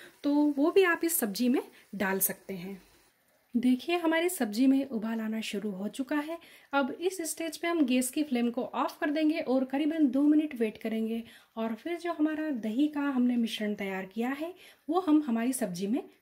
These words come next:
डालेंगे। देखिए, दो मिनट हो चुके हैं और अब हम हमारा दही हमारी सब्जी में पौर करते हैं।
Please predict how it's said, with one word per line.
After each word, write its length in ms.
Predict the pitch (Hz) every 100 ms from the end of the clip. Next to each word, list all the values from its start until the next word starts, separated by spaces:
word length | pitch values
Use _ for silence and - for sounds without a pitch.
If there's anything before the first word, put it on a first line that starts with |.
| -
डालेंगे। 560 | 190 170 170 170 185 - _ _ _ _ _ _ -
देखिए, 600 | 220 226 - 311 330 339 _ -
दो 200 | 208 240
मिनट 320 | 247 240 247 - -
हो 60 | 208
चुके 340 | 247 247 311
हैं 200 | 311 440 - _ -
और 300 | 226 226 220 -
अब 140 | 320
हम 140 | 330 320
हमारा 340 | 277 254 262
दही 360 | 202 208 269 302 - _ _
हमारी 240 | 233 233 233
सब्जी 320 | 208 180 202
में 140 | 233 415 -
पौर 240 | 208 180
करते 360 | - 170 - 185
हैं। 160 | 190